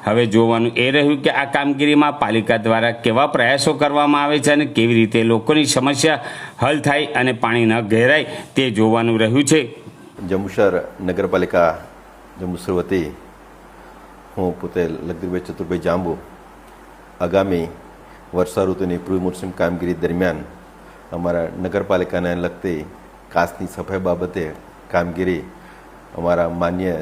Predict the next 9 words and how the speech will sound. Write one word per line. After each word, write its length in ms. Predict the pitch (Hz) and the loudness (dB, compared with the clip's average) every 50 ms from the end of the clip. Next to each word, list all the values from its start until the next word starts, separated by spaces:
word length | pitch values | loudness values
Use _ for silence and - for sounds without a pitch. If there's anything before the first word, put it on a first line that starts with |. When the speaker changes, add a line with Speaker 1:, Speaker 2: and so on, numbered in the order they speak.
| 80 - - - | -8 -12 -14 -14
Speaker 2:
ચીફ 140 | 104 90 92 | -8 -4 -2
ઓફિસર 340 | 92 87 90 90 - 98 85 | -2 -2 -4 -6 -6 -8 -8
શ્રી 300 | - - 92 82 80 - - - - | -6 -4 -4 -4 -4 -6 -10 -8 -6
જયદીપસિંહ 440 | 87 85 82 90 87 - - 85 - | -6 -4 -4 -6 -8 -8 -10 -12 -8
ચૌધરી 240 | - 82 80 90 92 | -6 -6 -4 -4 -6
સાહેબ 220 | - - 95 92 90 - - - - - - - - - - | -4 -4 -4 -4 -4 -8 -14 -20 -20 -20 -20 -20 -10 -2 0
તેમજ 300 | 95 90 90 87 - 87 - - - - - - - - - - | 0 2 2 0 -4 -4 -8 -12 -18 -20 -20 -20 -20 -20 -14 -10
નગરપાલિકાના 720 | 85 85 90 85 98 101 98 95 87 85 - 90 85 85 | -8 -6 -4 -2 -2 -2 0 -2 -2 -2 -4 -4 -4 -6
પ્રમુખ 340 | 82 - - 90 92 101 98 | -6 -4 -4 -4 -4 -4 -6